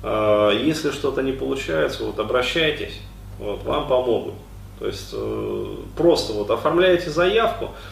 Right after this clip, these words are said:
там одно, два, три занятия, и результат уже будет с гарантией.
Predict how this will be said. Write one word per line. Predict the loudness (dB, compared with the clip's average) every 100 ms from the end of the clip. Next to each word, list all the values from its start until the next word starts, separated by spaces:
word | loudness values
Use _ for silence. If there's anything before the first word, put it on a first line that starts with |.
| -14 -2
там | 0 2
одно, | 2 2 4 4 4
два, | 4 4 4
три | 2 2
занятия, | 2 -2 -2 -4 -6 -10 -6
и | -4
результат | 0 0 2 2 2
уже | -2 -4
будет | -4 -6 -6
с |
гарантией. | 0 0 0 -4 -8 -14